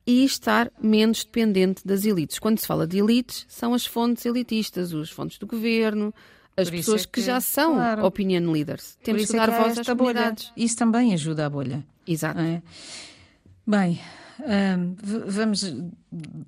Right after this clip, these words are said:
Speaker 2: para o final deixar aqui um, também mais uma, embora não seja a nossa figura do ano, deixar aqui, não é impossível falar de Portugal contemporâneo, sobretudo de Lisboa contemporânea,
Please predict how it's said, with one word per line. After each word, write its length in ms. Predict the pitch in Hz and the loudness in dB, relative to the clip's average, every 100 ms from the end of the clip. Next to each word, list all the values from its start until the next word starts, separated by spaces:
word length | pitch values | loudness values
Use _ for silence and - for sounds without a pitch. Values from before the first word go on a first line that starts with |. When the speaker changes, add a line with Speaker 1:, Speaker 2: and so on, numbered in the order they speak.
| _ - - | _ -20 -12
Speaker 2:
para 120 | - 175 | -4 -4
o 40 | |
final 480 | - 175 175 185 180 | 0 0 2 0 -2
deixar 480 | 151 160 151 175 165 | -4 -4 -2 -2 -2
aqui 300 | 165 170 156 | -6 -6 -4
um, 380 | 151 151 151 160 - | -2 -2 -4 -8 -12
também 320 | - 156 156 156 | -6 -2 0 0
mais 360 | 160 165 151 | 0 -2 -2
uma, 360 | 156 151 143 160 | -2 -2 -2 -4
embora 300 | 180 170 160 | -2 0 0
não 120 | 165 160 | 0 -2
seja 300 | 170 156 156 | -4 -4 -4
a 20 | |
nossa 240 | 151 156 | -4 -6
figura 320 | 151 160 160 | -10 -8 -6
do 120 | 151 156 | -4 -4
ano, 200 | 180 170 | -4 -4
deixar 340 | 160 - 151 | -4 -4 -6
aqui, 200 | 151 180 | -6 -6
não 180 | 175 196 | -2 -2
é 80 | 190 | -2
impossível 400 | 190 - 196 180 | -2 -4 -4 -4
falar 400 | - 170 160 165 | -4 -4 -4 -4
de 200 | 160 165 | -6 -8
Portugal 560 | - - 170 156 160 156 156 185 | -10 -10 -4 -2 -2 -6 -10 -8
contemporâneo, 600 | 165 170 151 165 196 180 | -6 -4 -4 -2 0 0
sobretudo 420 | 170 160 185 151 | -4 -6 -6 -4
de 120 | 165 | -2
Lisboa 320 | 170 185 180 | -2 -2 -2
contemporânea, 680 | 175 165 160 151 156 160 | -2 -4 -6 -4 -2 -2